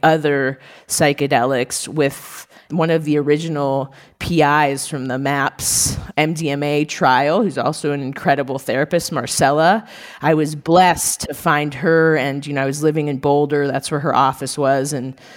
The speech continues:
was able to work with her weekly after Ibogaine and integrate and, and make a life plan and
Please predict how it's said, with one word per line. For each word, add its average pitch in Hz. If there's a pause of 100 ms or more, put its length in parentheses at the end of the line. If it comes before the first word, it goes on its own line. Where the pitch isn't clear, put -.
(240)
was 156
able 156
to 147
work 147
with 151
her 147
weekly 151
after 139
Ibogaine 143
and 131
integrate 143
and, 131
and 143
make 151
a 151
life 139
plan 143
and -